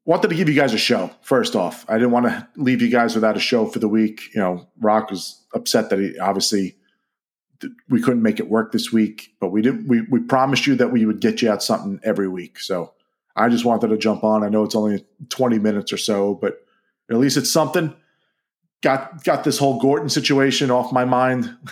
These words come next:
<laughs> Don't have to do, don't have to deal with that. We can put that to bed and, uh, look forward. We're only a few weeks away from training camp, so that's, that's exciting. And it seriously can't get here quick enough 'cause there's no news.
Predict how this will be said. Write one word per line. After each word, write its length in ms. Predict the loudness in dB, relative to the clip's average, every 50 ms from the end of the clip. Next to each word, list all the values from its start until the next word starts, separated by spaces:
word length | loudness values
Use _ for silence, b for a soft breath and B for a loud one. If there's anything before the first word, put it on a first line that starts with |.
| -4 -4
<laughs> 160 | -4 -4 -4 B B B B B B B
Don't 160 | 0 2 2
have 100 | 2 2
to 100 | 2 0
do, 200 | -2 0 -2 -4 -4 0
don't 140 | 0 0 2
have 140 | 2 2 0
to 60 | 0
deal 200 | 2 2 2 2
with 100 | 2 2
that. 180 | 2 2 2 0
We 60 | -2
can 100 | -4 -4
put 200 | -4 -4 -2 2
that 180 | 0 0 0 0
to 60 | -4
bed 400 | -2 0 2 2 2 0 -4 -12 _ _ _ _ _ _ _ _ _ _ _ _ _ _ _ _ -16 -8
and, 300 | -6 -6 -4 -4 -2 0
uh, 140 | 0 0 0
look 240 | 0 -2 -4 -6 -4
forward. 400 | -2 0 0 2 0 -2 -4 -6 b b b b b b b b b b b
We're 100 | 2 2
only 160 | 4 4 2
a 60 | 2
few 200 | 0 0 -2 0
weeks 240 | 0 2 0 0 0
away 200 | 2 2 2 2
from 160 | 0 -2 -4
training 380 | -4 0 0 2 2 2 0 0
camp, 280 | 0 0 0 0 -2 -6 -18 _ _ _ _ _ _ _ _ _ _ _ _ _ _ _ _ _
so 160 | -10 -8 -4
that's, 520 | 0 0 0 2 0 0 -2 -2 -4 -8 -10
that's 280 | 0 2 2 2 2 0
exciting. 520 | -4 0 0 0 2 2 -2 -2 -6 -8 _ _ _ _ _ _ _ _ _ _ _ -8
And 640 | -2 0 2 2 2 2 2 0 0 -2 -4 -8 B B B B B B B B B _ -20 -20 _ -16
it 160 | -16 -12 -6
seriously 420 | -4 -2 2 2 2 2 0 -2 -4
can't 220 | -2 -4 -4 -2
get 120 | -2 -2 -2
here 100 | -2 -4
quick 220 | -4 -6 -4 -4
enough 240 | -4 -4 -6 -4 -2
'cause 180 | 0 0 2
there's 180 | 0 0 0 2
no 180 | 2 2 4 4
news. 520 | 2 2 2 2 0 0 -4 -8 -14 _